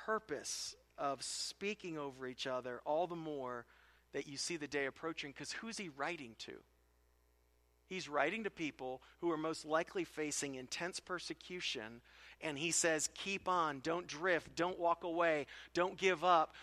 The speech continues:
don't throw the faith away." Why? Because it is so easy to just, "You know what? It's not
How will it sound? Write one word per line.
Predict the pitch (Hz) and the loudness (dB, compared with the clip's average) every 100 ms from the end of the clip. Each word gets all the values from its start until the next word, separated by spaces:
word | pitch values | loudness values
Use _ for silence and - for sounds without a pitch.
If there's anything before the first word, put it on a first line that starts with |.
| - - | -14 4
don't | 170 202 | 4 4
throw | - 196 | 0 2
the | 180 | 2
faith | 160 190 185 - | 0 2 2 2
away." | 160 147 139 | -2 2 2
Why? | 135 139 175 | 2 4 2
Because | 170 160 160 147 - | 0 -2 0 0 -2
it | 147 | -2
is | 135 | -2
so | - - 147 151 | -2 -2 -2 -4
easy | 175 170 175 127 107 92 _ _ _ _ - | -8 -4 -2 -4 -8 -16 _ _ _ _ -10
to | |
just, | 135 139 - | -4 -2 -2
"You | 139 | -2
know | 143 139 | -4 -2
what? | 143 143 - _ _ | -2 -2 -6 _ _
It's | 139 139 - | -6 -4 -6
not | 139 135 120 | -4 -4 -4